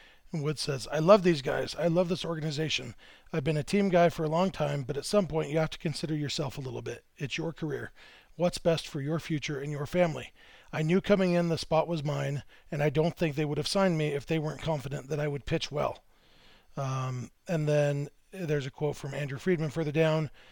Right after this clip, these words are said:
says, "We know what he is capable of. So to the extent that he comes out and looks like what we expect, it's hard to see how he wouldn't be in the starting rotation.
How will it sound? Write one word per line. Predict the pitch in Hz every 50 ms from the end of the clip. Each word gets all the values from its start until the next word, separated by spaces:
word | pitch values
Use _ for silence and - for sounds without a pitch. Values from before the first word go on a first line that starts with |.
| - - - -
says, | - 170 143 143
"We | 165 175
know | 175 185 190
what | 185 185 -
he | 117 156
is | 170 147 -
capable | - 160 165 - 156 127 113 123 117 117
of. | 113 113 - - - - - - - _ -
So | - - 180 151
to | - -
the | 151 165
extent | 160 - - - 190 190 -
that | 240 185
he | 156 170
comes | - - 175 180 165 151
out | 175 170 165 156
and | 170 165
looks | 165 180 - - -
like | 156 - -
what | 151 139 127
we | 151 147
expect, | 131 - - - - 185 185 226 - - - - - - - - - -
it's | 165 147 -
hard | 175 185 190 165
to | 165
see | - - 202 190 170
how | 143 143 170 170
he | 131 117 165 160
wouldn't | 135 143 190 196 190 165 139
be | 139 156 147 143 139 139
in | 147 143
the | 135 131
starting | - 170 147 143 147 139
rotation. | 131 135 - - 156 147 - - - - -